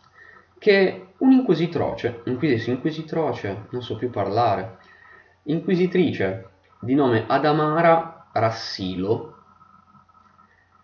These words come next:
eh, è una cospiratrice.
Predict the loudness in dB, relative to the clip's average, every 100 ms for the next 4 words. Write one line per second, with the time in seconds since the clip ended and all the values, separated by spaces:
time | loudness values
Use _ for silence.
0 | _ _ -4 0 2 0 0 -4 -12 -20
1 | _ _ _ _ _ _ _ _ _ _
2 | _ _ _ _ _ _ _ _ 4 6
3 | 6 4 -4 -4 -4 -4 -6 -8 -10 -12